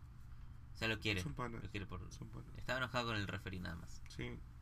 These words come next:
Speaker 2: Y el referee debe ser pana también, pero es como cuando uno le putea a los amigos. Son todos amigos. Fueron a comer luego y a tomar vino. Se rieron. Y dijo, "Ah, te va a tocar pagar
Speaker 1: Son
Speaker 2: plata".
Speaker 1: todos amigos,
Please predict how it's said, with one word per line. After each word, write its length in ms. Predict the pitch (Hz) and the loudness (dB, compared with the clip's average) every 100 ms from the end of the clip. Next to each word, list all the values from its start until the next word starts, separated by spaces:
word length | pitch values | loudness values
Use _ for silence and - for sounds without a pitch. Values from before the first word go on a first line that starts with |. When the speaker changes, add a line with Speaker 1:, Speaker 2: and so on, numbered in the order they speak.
| - - - - - | -10 -10 -8 -8 -2
Speaker 2:
Y 80 | 135 | 2
el 80 | 123 | 6
referee 360 | 139 151 190 | 6 8 8
debe 140 | 151 156 | 10 8
ser 160 | 170 170 | 6 6
pana 300 | 135 147 127 | 6 6 4
también, 320 | 123 131 120 | 2 0 0
pero 140 | 127 | 2
es 80 | 127 | 0
como 200 | - 143 | 0 -2
cuando 240 | 127 143 131 | -2 -4 -2
uno 120 | - | -2
le 100 | 123 135 | 0 -2
putea 400 | - - - 117 | -4 -6 -2 -2
a 20 | |
los 160 | 113 | -2
amigos. 340 | 110 107 110 104 - _ _ _ _ _ _ _ _ _ _ - | -4 -6 -8 -10 -14 _ _ _ _ _ _ _ _ _ _ -6
Son 200 | - 135 | -4 0
todos 300 | 147 127 113 | 0 0 0
amigos. 400 | 110 113 110 135 | -4 -4 -4 -4
Fueron 340 | - 123 135 139 | -2 2 2 2
a 40 | 131 | 0
comer 300 | 113 117 117 | -2 -4 -2
luego 240 | 131 123 | -2 -2
y 60 | 117 | -4
a 40 | |
tomar 240 | 123 113 110 | -4 -6 -4
vino. 220 | 113 107 - _ _ _ - | -4 -6 -12 _ _ _ -6
Se 80 | 107 | -4
rieron. 420 | 110 113 113 110 - - - | 0 0 0 -2 -12 -10 -2
Y 80 | 127 | 0
dijo, 200 | 131 139 | 6 8
"Ah, 160 | 156 | 6
te 80 | - | 6
va 120 | - | 0
a 20 | |
tocar 320 | - - 117 - | 2 2 2 2
pagar 260 | 73 76 | 0 0
Speaker 1:
Son 140 | - - | 2 2
Speaker 2:
plata". 100 | - | 4
Speaker 1:
todos 240 | 131 131 | 4 4
amigos, 580 | 120 127 139 147 - | 2 4 4 2 -4